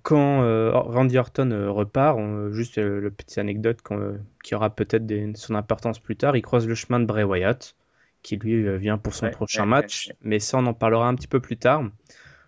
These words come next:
Speaker 1: Je connecte tout ça à la suite, euh, puisqu'on a une autre séquence backstage autour de cette storyline de Heath Slater, où, euh, bah, le pauvre vieux est chez le kiné, hein, euh,
Speaker 2: Parce qu'il a
Speaker 1: en
Speaker 2: pris
Speaker 1: tout
Speaker 2: le
Speaker 1: cas, euh, voilà, euh, chez la, chez le médecin, euh, qui, euh, donc, est toujours backstage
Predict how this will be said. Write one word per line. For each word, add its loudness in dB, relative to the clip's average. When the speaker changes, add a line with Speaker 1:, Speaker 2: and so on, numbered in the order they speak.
Speaker 1:
Je -14
connecte 2
tout -10
ça 0
à 2
la 0
suite, -6
euh, -2
puisqu'on -2
a 4
une 2
autre 0
séquence -2
backstage 2
autour -2
de -6
cette -6
storyline 0
de -4
Heath -4
Slater, -2
où, 0
euh, -2
bah, 2
le 2
pauvre 4
vieux 6
est 4
chez 0
le 0
kiné, 4
hein, 2
euh, -4
Speaker 2:
Parce -18
qu'il -16
a -2
Speaker 1:
en -4
Speaker 2:
pris -4
Speaker 1:
tout -2
Speaker 2:
le -4
Speaker 1:
cas, 6
euh, 2
voilà, 4
euh, -2
chez -8
la, -6
chez -12
le -4
médecin, -2
euh, -4
qui, -12
euh, -6
donc, -12
est -14
toujours -10
backstage -6